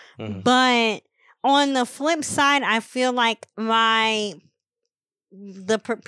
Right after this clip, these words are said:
Speaker 2: my perce-, my perception to people has broke me a little bit, just because I have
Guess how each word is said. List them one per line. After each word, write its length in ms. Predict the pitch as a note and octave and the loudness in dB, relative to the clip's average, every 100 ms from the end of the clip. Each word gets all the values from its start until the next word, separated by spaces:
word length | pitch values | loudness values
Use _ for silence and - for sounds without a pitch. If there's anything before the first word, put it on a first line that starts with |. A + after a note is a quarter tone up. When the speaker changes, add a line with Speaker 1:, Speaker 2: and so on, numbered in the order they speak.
| A#3 | -10
Speaker 2:
my 240 | A3+ A3 A3 | -2 -2 -2
perce-, 320 | A#3 G#3+ - _ _ - | -6 -10 -12 _ _ -16
my 320 | G3+ G#3 A3+ | -4 -2 -2
perception 560 | A3+ G#3 - A3+ - G#3 | -4 -8 -6 -6 -8 -12
to 180 | - A3 | -10 -10
people 340 | - A3 G3+ | -10 -8 -6
has 380 | G3 A3 A3+ G3+ | -2 0 0 -4
broke 420 | F#3 F#3+ G#3 C4+ F4 | -10 -4 -2 0 0
me 200 | F#4 G#4+ A4+ _ - - - - | 2 2 -2 _ -20 -20 -20 -6
a 80 | C#4+ | 0
little 220 | F#4 G#4 | 2 2
bit, 280 | G4+ A4+ - _ - - - G#3+ | 2 2 0 _ -20 -20 -12 -2
just 280 | B3+ C#4 C#4 | 0 0 -2
because 760 | C#4+ - C4+ B3+ B3 B3 - _ _ _ _ _ _ _ _ _ _ _ _ - | -2 2 2 4 2 -2 -8 _ _ _ _ _ _ _ _ _ _ _ _ -2
I 180 | A#3 C4 | 0 0
have 680 | C#4 C4 B3 B3 A#3 - | 2 2 2 0 -4 -10